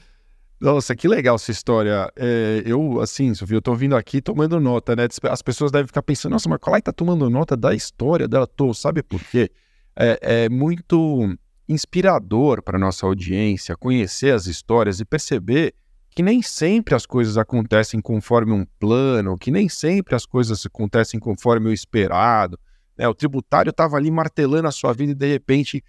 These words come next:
compliance caiu no seu colo. Pra muita gente, eu já escutei essa história muitas vezes, compliance caiu no meu colo, no primeiro momento não era, como você disse, o universo conspirando a favor. Parecia que o universo tava conspirando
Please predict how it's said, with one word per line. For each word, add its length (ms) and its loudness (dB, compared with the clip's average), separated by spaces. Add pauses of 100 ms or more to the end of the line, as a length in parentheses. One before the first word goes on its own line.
(200)
compliance 480 0
caiu 180 -2
no 60 0
seu 240 -2
colo. 320 -2
Pra 240 0
muita 460 0
gente, 440 0
eu 120 2
já 100 2
escutei 400 0
essa 160 -2
história 400 -2 (100)
muitas 460 -4
vezes, 380 0 (380)
compliance 400 0
caiu 200 0
no 60 2
meu 160 2
colo, 400 0
no 120 -2
primeiro 340 -2
momento 380 -2
não 200 0
era, 320 2 (440)
como 200 0
você 260 0
disse, 320 -2
o 120 -2
universo 520 0
conspirando 480 -2
a 40 -2
favor. 440 0
Parecia 360 -2
que 100 -4
o 20 0
universo 340 2
tava 180 0
conspirando 560 0